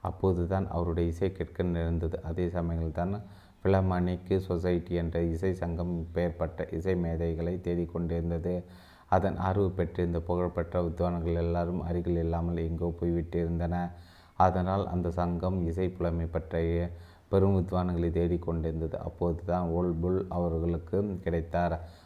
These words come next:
அதன்பின் தொடர்ச்சியாக அவருடைய கச்சேரிகள் அரங்கேறின. மெல்ல மெல்ல புகழ் இணையில் உயரத் தொடங்கினார். வெகு விரைவில் உச்சியை அடைந்தார். உலகத்தை சுற்றி வந்தார். அவருக்கும் அவருடைய வயலினுக்கும் இருந்த உறவு கேட்போரை மெய் சிலிர்க்க வைத்தது.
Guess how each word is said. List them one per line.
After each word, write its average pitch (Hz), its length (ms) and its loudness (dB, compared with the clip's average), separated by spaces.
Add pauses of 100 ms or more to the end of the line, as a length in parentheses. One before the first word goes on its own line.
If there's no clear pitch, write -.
(140)
அதன்பின் 92 520 2
தொடர்ச்சியாக 82 600 0
அவருடைய 82 400 2
கச்சேரிகள் 85 640 -2
அரங்கேறின. 85 680 0
மெல்ல 85 340 0
மெல்ல 87 340 0
புகழ் 90 340 -2
இணையில் 87 400 0
உயரத் 85 340 -4
தொடங்கினார். 85 540 -2 (440)
வெகு 95 300 4
விரைவில் 87 380 2
உச்சியை 85 340 0
அடைந்தார். 82 420 0
உலகத்தை 80 480 -2
சுற்றி 85 400 -6
வந்தார். 80 600 2 (880)
அவருக்கும் 90 520 0
அவருடைய 85 400 2
வயலினுக்கும் 87 640 0
இருந்த 85 280 -4
உறவு 90 360 0 (520)
கேட்போரை 95 500 4
மெய் 90 200 2
சிலிர்க்க 87 400 -2
வைத்தது. 85 440 2